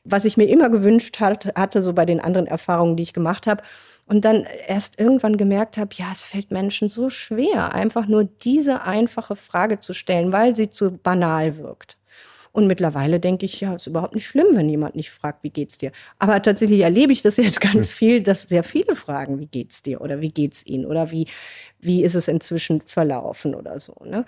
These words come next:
Speaker 1: Also insofern muss ich sagen, dass ich da auf verschiedenen Ebenen sehr gute Erfahrungen gemacht hab. Kenne aber auch von anderen, äh, natürlich auch mit solchen Geschichten, ähm, die sich dann, weil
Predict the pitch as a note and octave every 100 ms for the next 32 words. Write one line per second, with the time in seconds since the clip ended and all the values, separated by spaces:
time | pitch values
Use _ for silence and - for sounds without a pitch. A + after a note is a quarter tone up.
0 | - - - - G#3+ G#3+ G#3 G3+ A3 A3+
1 | A#3 A3 A3 G#3 - - G3 G3+ A3 G3+
2 | - F3+ F#3 F#3+ F#3 F3+ F#3+ - E3+ E3+
3 | E3+ E3+ - E3+ - F3+ A3 G#3+ G3 F#3
4 | E3+ F3+ E3+ E3+ E3+ D#3+ D#3 D#3 D#3 D#3+
5 | - C#3+ G#2 - C#3 F2 C#3 D3+ D3+ C#3+
6 | - - D3 _ _ - G#3+ B3 C4 -
7 | B3 - B3 - G#3+ C#4+ C4 F#3 E3 G#3
8 | B3+ C4 - A3+ A#3+ A#3 A3 B3 B3 A3
9 | - F3+ - G#3 - G3 G3+ G#3+ G3+ -
10 | A#3 - - B3 B3 B3 - - - _
11 | - G#3 A3 A3 A3 A3 A3 A3 G#3 F#3+
12 | G#3+ G3+ G#3 - G3 G3 G3+ G3+ G3+ -
13 | - F#3 F#3+ G#3 G#3